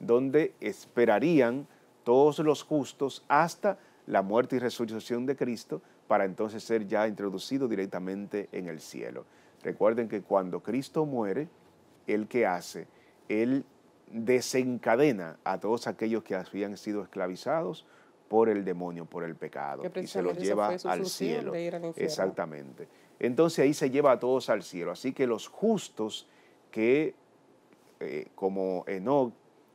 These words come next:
Speaker 1: y como Moisés y como el profeta Elías, que no está su cuerpo en la tierra, entonces también tuvieron la entrada en cuerpo y alma al cielo. Entonces,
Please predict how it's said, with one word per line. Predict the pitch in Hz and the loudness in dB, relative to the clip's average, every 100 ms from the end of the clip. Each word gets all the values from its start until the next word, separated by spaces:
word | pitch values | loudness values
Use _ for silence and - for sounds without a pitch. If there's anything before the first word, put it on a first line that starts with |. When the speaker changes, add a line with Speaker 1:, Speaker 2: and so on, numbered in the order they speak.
| _ | _
Speaker 1:
y | 98 92 | -8 -8
como | - 98 98 95 | -4 -4 -2 -4
Moisés | 92 90 - 139 139 - - _ _ _ - | -6 -8 0 4 4 2 -8 _ _ _ -10
y | 95 | -8
como | - 101 98 | -6 -6 -4
el | |
profeta | 101 92 117 120 123 | -4 -2 0 2 2
Elías, | 131 127 92 87 | 4 0 -2 -6
que | - 85 | -8 -10
no | 85 95 123 | -8 -6 -6
está | 117 123 117 | 0 0 0
su | 110 | -4
cuerpo | 110 110 107 120 | -2 -2 -2 -4
en | 131 | -2
la | 147 | -2
tierra, | 139 120 143 - _ _ - | -2 -4 -8 -12 _ _ -12
entonces | 90 85 98 117 | -10 -6 -6 -6
también | 104 98 92 104 120 135 | -6 -6 -2 -2 0 -2
tuvieron | - 92 95 104 101 | -6 -6 -4 -2 -2
la | 90 | -4
entrada | 87 104 120 107 92 | -4 0 2 2 0
en | 85 | -4
cuerpo | - 104 113 151 | -2 0 0 0
y | 131 | 0
alma | 113 113 117 127 _ _ _ | 0 -2 -6 -10 _ _ _
al | - 90 78 | -4 -4 -6
cielo. | - 73 64 69 - _ _ - | -10 -10 -10 -12 -16 _ _ -4
Entonces, | 123 139 185 156 104 92 - | 0 4 4 2 -4 -10 -14